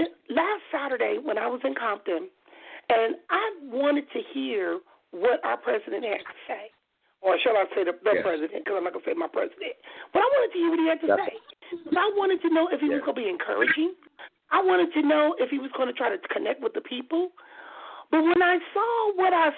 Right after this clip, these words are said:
Speaker 1: saw, I was like, "Are you freaking kidding me?" And when I heard what I heard, I commend C N N for not even putting the whole thing on the air, 'cause all it was gonna do was become more discouraging, because the stuff he said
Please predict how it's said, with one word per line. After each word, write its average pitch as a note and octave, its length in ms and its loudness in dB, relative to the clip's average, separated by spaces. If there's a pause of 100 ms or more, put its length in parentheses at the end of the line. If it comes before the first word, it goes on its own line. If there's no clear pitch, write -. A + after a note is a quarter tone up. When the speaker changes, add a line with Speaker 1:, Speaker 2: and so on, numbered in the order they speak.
Speaker 1:
saw, F#4+ 140 2
I B4 500 4
was - 140 0
like, D#4+ 180 0
"Are E4 80 2
you G#4 200 2 (140)
freaking E4+ 320 -4
kidding E4+ 360 0
me?" F4 260 0 (420)
And D#4+ 140 4
when E4 140 4
I D#4 200 2
heard F4+ 380 2
what D#4+ 140 4
I C#4+ 200 4
heard, D#4 340 2 (480)
I G#4 220 -2 (100)
commend B3+ 880 0 (580)
C D4+ 180 4
N C4+ 100 4
N D4 300 4 (160)
for C4 120 2
not G4 300 -4
even E4 220 2
putting C#4 200 -4
the - 80 -4
whole B3+ 180 -2
thing B3 320 -4
on G#3 160 0
the - 120 -8
air, C4 300 -4 (380)
'cause D4+ 140 2 (100)
all F#4 240 4
it E4+ 100 2
was D#4 200 0
gonna D4 180 0
do C#4 100 0
was B3+ 200 -4
become G3+ 360 -6
more B3+ 320 2
discouraging, B3 800 0 (300)
because B3 260 0
the A3+ 120 -2 (120)
stuff F#4+ 240 -2
he D#4 260 -2 (160)
said F4 400 2